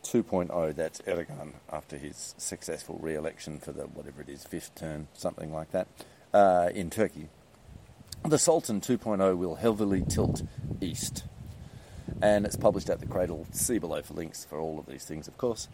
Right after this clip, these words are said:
And so that'll be, you know, well referenced and beautifully written, talking about how Erdogan is not going to ally himself with the West,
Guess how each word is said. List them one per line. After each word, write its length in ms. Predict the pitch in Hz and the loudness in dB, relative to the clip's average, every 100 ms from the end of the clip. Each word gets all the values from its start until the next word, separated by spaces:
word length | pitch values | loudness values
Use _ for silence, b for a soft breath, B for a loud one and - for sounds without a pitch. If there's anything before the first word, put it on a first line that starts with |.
| B B B B | B B B B
And 300 | - 131 123 | 4 6 6
so 300 | - 127 107 | 8 10 10
that'll 280 | 98 95 92 | 10 6 4
be, 320 | 78 87 78 - | -4 -4 -4 -8
you 60 | 87 | -8
know, 140 | 71 71 - - | -10 -12 -20 -2
well 260 | 113 104 | 2 2
referenced 540 | 92 85 - 85 80 - | 2 -2 -2 -8 -8 -8
and 80 | |
beautifully 380 | 76 113 95 95 | -2 0 0 -4
written, 520 | 78 80 82 80 80 78 | -4 -8 -6 -8 -10 -6
talking 320 | 92 82 80 | -4 -4 -4
about 360 | 78 76 78 - | -4 -4 -4 -6
how 320 | 78 76 76 - _ _ _ _ - - | -4 -4 -6 -10 _ _ _ _ -18 -4
Erdogan 520 | 98 85 80 80 78 - | -2 0 -4 -4 -6 -10
is 240 | 85 80 87 | -8 -6 -4
not 260 | 85 80 | -6 -6
going 280 | 82 76 76 - | -8 -8 -10 -10
to 300 | - 71 73 - - - B B B B - | -8 -8 -10 -14 -20 -20 B B B B -4
ally 340 | 87 87 90 87 | 2 4 6 4
himself 680 | 87 85 - 92 87 - - - | 0 -4 0 2 2 -4 -20 -10
with 400 | 95 101 92 - - B B B _ - | 0 2 2 -6 -20 B B B _ 2
the 100 | 120 | 8
West, 440 | 120 135 - - | 10 8 2 -6